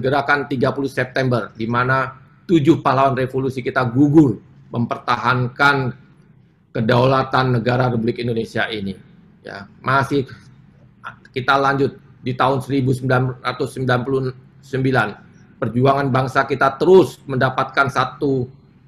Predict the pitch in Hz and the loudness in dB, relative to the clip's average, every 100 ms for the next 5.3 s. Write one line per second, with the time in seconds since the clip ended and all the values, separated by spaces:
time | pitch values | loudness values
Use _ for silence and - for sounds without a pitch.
0 | - - 131 147 143 135 123 127 139 135 | -4 0 2 4 2 2 2 2 0 0
1 | 127 131 143 131 127 135 139 135 131 123 | -2 -4 -4 -4 0 0 0 -2 -2 -2
2 | 135 131 131 127 - 143 135 113 127 131 | 0 -2 -4 -6 -4 0 0 0 -2 -2
3 | 139 139 127 120 123 120 123 131 135 117 | -4 -6 -2 -2 0 0 0 -2 -6 0
4 | 147 135 127 135 127 117 120 117 113 110 | 0 0 -2 -2 -2 -2 0 -2 -4 -8
5 | 101 101 | -14 -16